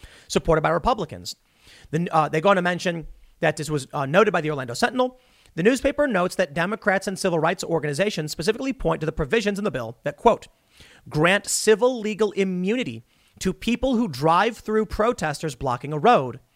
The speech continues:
prevent people arrested for rioting or offenses committed during a riot from bailing out of jail until their first court appearance,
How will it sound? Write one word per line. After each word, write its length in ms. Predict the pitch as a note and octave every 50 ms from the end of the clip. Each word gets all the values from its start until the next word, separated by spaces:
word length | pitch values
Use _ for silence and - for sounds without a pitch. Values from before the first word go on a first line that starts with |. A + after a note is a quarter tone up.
| _ _ _ - - - - -
prevent 500 | - D#3+ E3+ C3+ E3+ G3 B3 A#3 - _
people 340 | - A#3+ A#3+ - A#3+ A#3 G#3+
arrested 520 | G#3+ G3+ F3+ F3+ F3 D#3+ - G3 F3+ D3 - _ _ _ _
for 240 | _ - F3 E3 D3
rioting 360 | E3 E3+ F#3+ G3+ G3+ G3+ F#3+
or 140 | E3+ F3 E3
offenses 460 | D3+ - F#3 F#3+ F#3 - F3+ D#3+ -
committed 340 | - E3+ D#3 E3+ F3 E3+ C#3+
during 160 | D#3+ D3+ D3
a 80 | C#3+
riot 380 | C#3 F#3+ A3 G#3+ E3 - - _
from 220 | - F3+ E3 D#3
bailing 460 | C3 A#2 D3+ D#3 F3 F#3+ G3 G3+ F#3+ F3+
out 160 | - D#3 D3+
of 140 | C#3 B2+ A#2
jail 400 | B2 B3 B3+ A3 D3 C3+ C#3 C#3 -
until 340 | D#3+ D3 - F3 E3+ E3 - _ _ _ _ _ _
their 140 | - D#3+ D3
first 340 | - - D#3 D3+ - - -
court 160 | B3+ C#4+ C#4+
appearance, 440 | C#4 C#4+ F#3+ F#3 F3 F3 - -